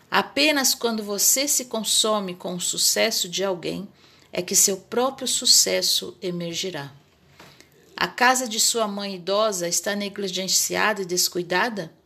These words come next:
Você mora apenas uma hora de distância? Vá até a casa dela. Invista um dia do seu tempo e de sua energia. Encoraje-a, alivia o fardo que ela tem.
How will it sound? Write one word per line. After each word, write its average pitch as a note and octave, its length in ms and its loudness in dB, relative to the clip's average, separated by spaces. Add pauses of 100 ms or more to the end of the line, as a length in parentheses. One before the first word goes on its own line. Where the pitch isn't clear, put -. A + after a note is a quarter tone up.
(640)
Você G#3+ 280 4
mora A#3 260 4
apenas C4 480 0
uma G#3+ 200 -2
hora G#3 220 2
de F3+ 120 -6
distância? G3 760 0 (300)
Vá C#4+ 420 -4
até G#3 280 -2
a E3+ 60 -6
casa D#3+ 360 -6
dela. D3+ 400 -10 (400)
Invista B3+ 480 6
um C4+ 100 -2
dia A#3+ 260 -2
do A#3 120 -6
seu G#3+ 240 2
tempo B3+ 420 -2
e - 40 -12
de G3+ 100 -6
sua A3+ 240 0
energia. F#3+ 720 -2 (420)
Encoraje-a, G#3+ 880 4 (160)
alivia G#3+ 640 -2
o A3 40 0
fardo G#3+ 580 2
que F3+ 140 -6
ela E3+ 160 -2
tem. D3 380 -6